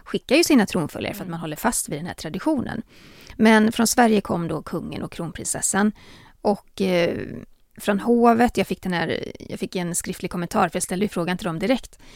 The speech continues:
Och då berättade de att man ville göra så som man gjorde på japanska kejsarens kröning. Att man har då regenten och tronföljaren.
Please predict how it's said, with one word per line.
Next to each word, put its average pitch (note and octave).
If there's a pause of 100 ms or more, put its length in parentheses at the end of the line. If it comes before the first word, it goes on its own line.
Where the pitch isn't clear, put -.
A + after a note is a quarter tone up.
(500)
Och G#3+
då G3
berättade A3
de F#3+
att -
man G#3+
ville A3+
göra A3+
så A3+
som F#3+
man F3+
gjorde F#3
på -
japanska F#3
kejsarens E3
kröning. F3 (360)
Att -
man G3
har A#3+
då G3+
regenten E3 (240)
och - (120)
tronföljaren. -